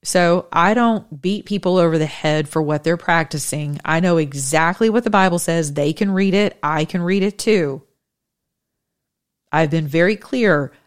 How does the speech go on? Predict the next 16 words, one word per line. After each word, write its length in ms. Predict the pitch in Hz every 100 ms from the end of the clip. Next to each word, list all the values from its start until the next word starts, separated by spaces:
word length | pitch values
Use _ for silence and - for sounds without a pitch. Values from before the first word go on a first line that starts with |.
| -
about 320 | 151 156 135
homosexuality 760 | 156 151 147 147 - 160 - -
in 180 | - 151
my 140 | 156
shows. 560 | 143 - - - - - _ _ _ _ _ _ _ _ _ _ _ _ _ _ _
I've 160 | 160 156
also 320 | 180 202 208
been 180 | 185 165
clear 400 | - 156 165 175
that 360 | 151 151 147 _ _ _ _ _ _
there's 380 | 151 170 175 156
a 140 | 165
very 380 | 143 127 165 180
interesting, 760 | 180 175 - 175 - 170 160 139
uh, 380 | - 151 151 151 180 _ _ _ _
uh, 240 | 196 170